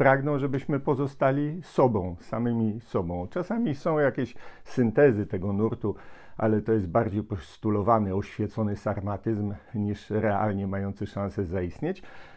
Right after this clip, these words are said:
Natomiast malowniczo, y, czy obrazowo, przepraszam, złego przymiotnika użyłem, obrazowo starałem się to zawsze wyjaśniać metaforą o opiłkach żelaza. Jeżeli sobie wyobrazimy, że mamy trzydzieści osiem milionów opiłków żelaza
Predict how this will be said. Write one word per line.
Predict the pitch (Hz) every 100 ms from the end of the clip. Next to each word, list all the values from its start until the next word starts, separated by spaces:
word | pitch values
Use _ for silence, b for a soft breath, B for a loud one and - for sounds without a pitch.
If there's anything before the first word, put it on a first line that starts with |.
| B
Natomiast | 135 190 165 151 - B B B B -
malowniczo, | 131 131 131 120 127 160 - 139 135 B B B B B
y, | 117 113 107
czy | -
obrazowo, | 110 104 107 104 131 104
przepraszam, | - 98 104 98 98
złego | 85 95 98 95
przymiotnika | - 98 82 98 101
użyłem, | 95 90 98 90 104
obrazowo | 101 98 95 110 107
starałem | - 101 98 92
się | -
to | 98 98 87 b
zawsze | 101 98 - 104
wyjaśniać | 85 95 104 104 98 -
metaforą | 95 101 - 104
o | 101 98
opiłkach | 95 - 98 85 95
żelaza. | 90 95 98 90 90
Jeżeli | 82 92
sobie | 85 - 90
wyobrazimy, | 92 85 87 90 92 92
że | 90
mamy | 87 90 87 B B B B B
trzydzieści | - - 95 104 98 -
osiem | 104 - 101
milionów | 98 95 101 98 90
opiłków | 90 104 95 95 - -
żelaza | 90 101 95 87 82